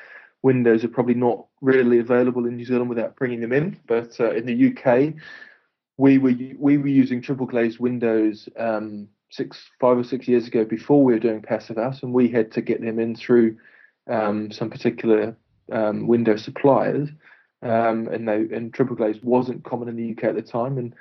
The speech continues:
in the last five years or so, triple glazed has become more and more common as, um, as Passive House becomes known, but also as, um,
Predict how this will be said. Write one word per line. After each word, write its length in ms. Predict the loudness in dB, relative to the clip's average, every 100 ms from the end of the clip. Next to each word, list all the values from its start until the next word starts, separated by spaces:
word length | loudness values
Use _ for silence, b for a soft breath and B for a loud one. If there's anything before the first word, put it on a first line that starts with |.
| B B B -18
in 120 | -6
the 80 | 0
last 320 | 2 0 -2
five 300 | 0 2 4
years 260 | 4 4 2
or 80 | -2
so, 180 | -2
triple 320 | -2 -4 -8 -4
glazed 300 | -4 -4 -6
has 80 |
become 240 | -12 -12 -8
more 320 | -2 0 0
and 80 | 2
more 160 | 0
common 460 | 0 -2 -4 -6 -8
as, 340 | -4 -4 -2
um, 300 | 0 0 -2 B B B B B _
as 160 | -10 -4
Passive 320 | 0 0 2
House 160 | 0 0
becomes 320 | -4 -6 -4
known, 280 | -2 0 0
but 120 | 2
also 460 | 2 4 2 4
as, 560 | 2 0 0 0 -4 -12
um, 360 | -8 -6 -8 -14